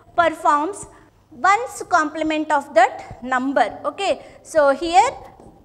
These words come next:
this becomes, after performing not operation, this becomes one, this one and zero, one. Okay, so we can say it as one's complement. One's complement.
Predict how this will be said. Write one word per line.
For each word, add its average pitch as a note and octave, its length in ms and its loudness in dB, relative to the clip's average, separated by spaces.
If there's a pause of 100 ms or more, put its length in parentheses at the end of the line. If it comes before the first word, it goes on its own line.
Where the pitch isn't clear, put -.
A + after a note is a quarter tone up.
(260)
this D#4 280 -4
becomes, E4+ 580 0 (180)
after D4 280 0
performing D#4+ 580 0
not D4+ 260 2
operation, E4 500 0 (380)
this C#4+ 180 -10
becomes D4+ 420 -6
one, E4 220 0 (280)
this C4 300 -6
one C#4+ 280 0 (400)
and E4 280 2 (340)
zero, C#4 440 2 (420)
one. G#3 280 -2 (320)
Okay, E4 240 -6 (320)
so A4 240 -2
we G4 120 -4
can F4 240 -2
say G4 220 -2 (360)
it F4 180 -8
as G#4 400 2 (280)
one's D4 400 -4
complement. G#3 840 -6 (800)
One's F4 360 -2
complement. C4 560 -4